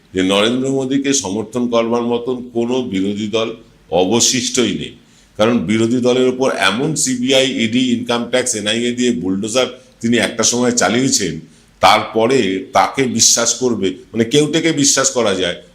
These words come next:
নরেন্দ্র মোদী অমিত শাহকে বিশ্বাস করা যাবে না, এমন একটা অবস্থায় তিনি নিজেদেরকেই নিয়ে, নিয়ে গেছেন। তারা ভেবেছিলেন তিনশো তিন আসন পেয়েছিলেন, তারা বোধহয় এইভাবে চারশো পেয়ে যাবেন, তারপরে হয়তো চারশো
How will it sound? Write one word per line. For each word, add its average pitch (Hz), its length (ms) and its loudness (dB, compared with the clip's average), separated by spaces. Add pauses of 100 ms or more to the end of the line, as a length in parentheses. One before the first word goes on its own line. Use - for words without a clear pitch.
(120)
নরেন্দ্র 127 360 2
মোদী 123 240 2
অমিত 104 200 0
শাহকে 104 220 -4
বিশ্বাস 87 360 -4
করা 87 220 -6
যাবে 78 380 -8
না, 101 380 -2 (460)
এমন 127 300 2
একটা 113 220 0
অবস্থায় 98 440 0
তিনি 120 240 -4
নিজেদেরকেই 120 640 2
নিয়ে, 98 240 -2
নিয়ে 85 200 -6 (100)
গেছেন। - 300 -8 (560)
তারা 131 220 4
ভেবেছিলেন 139 520 2
তিনশো 127 320 -2
তিন 127 200 -4
আসন 120 280 -2
পেয়েছিলেন, 123 640 -2 (180)
তারা 110 220 4
বোধহয় 113 260 0
এইভাবে 110 340 0
চারশো 98 400 0
পেয়ে 113 260 0
যাবেন, 107 280 0 (340)
তারপরে 107 440 4
হয়তো 107 320 -2
চারশো 101 500 0